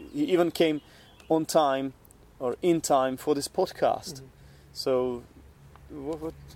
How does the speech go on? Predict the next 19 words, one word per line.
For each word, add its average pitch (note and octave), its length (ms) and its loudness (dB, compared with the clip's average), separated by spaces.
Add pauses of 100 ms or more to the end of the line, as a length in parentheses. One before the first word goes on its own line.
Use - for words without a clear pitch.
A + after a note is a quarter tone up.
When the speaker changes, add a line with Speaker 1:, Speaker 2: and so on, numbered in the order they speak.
Speaker 1:
what D3+ 120 -10
can D3+ 160 -6
you D3+ 60 -6
tell D3+ 220 -2
me C#3 80 -6
about A#2+ 260 -6
this? A2 300 -8
Why, D3+ 280 4
why D3 200 -2
is C#3+ 160 -6
it, C#3 100 -8 (560)
why E3+ 160 8
is F#3 120 0
it F3+ 100 0
that E3+ 160 0
you're E3+ 180 4
always D#3+ 340 2
late D3 260 2
for, B2+ 300 -8